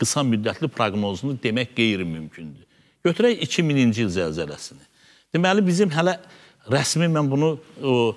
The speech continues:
mətbuat işçilərinə göstərmişəm. Bizim rəsmi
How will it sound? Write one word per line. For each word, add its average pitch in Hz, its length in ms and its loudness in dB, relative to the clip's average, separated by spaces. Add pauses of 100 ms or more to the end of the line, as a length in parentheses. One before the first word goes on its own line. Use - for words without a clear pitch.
(640)
mətbuat 147 480 -2
işçilərinə 127 540 0 (340)
göstərmişəm. 127 760 -2
Bizim 196 260 2
rəsmi 180 460 0